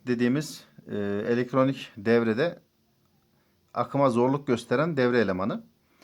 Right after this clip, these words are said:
Ee, bir akımı, yani bir hat üzerindeki akımı azaltmak istiyorsak, e, dirençlerden faydalanıyoruz.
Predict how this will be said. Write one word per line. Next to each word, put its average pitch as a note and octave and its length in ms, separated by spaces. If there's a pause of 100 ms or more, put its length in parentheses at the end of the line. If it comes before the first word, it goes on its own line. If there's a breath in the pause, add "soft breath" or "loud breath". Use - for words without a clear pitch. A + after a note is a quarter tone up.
(380 soft breath)
Ee, F#2+ 680
bir C#3 380 (680 loud breath)
akımı, C3+ 480 (220 loud breath)
yani F#2+ 200
bir A2+ 80
hat B2 280
üzerindeki A2+ 480
akımı A2+ 400
azaltmak A2+ 480
istiyorsak, - 580 (420 loud breath)
e, - 40
dirençlerden B2 800
faydalanıyoruz. F#2+ 840